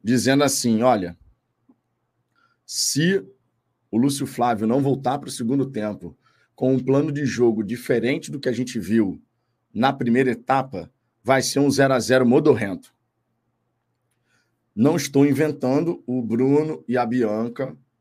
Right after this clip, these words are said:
me escutaram falar isso no intervalo, então são testemunhas do que eu disse.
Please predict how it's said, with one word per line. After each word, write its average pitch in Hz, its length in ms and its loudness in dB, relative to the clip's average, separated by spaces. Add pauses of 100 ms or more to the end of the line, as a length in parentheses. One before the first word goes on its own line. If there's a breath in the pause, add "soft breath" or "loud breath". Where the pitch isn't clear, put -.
(300)
me 107 80 -6
escutaram 123 580 -2
falar 110 360 -6
isso - 340 -12 (480)
no 107 140 -4
intervalo, 113 720 -2 (480)
então - 180 -4
são 120 220 -6
testemunhas 120 680 -2
do 113 80 -8
que - 100 -14
eu 131 60 -6
disse. 95 340 -10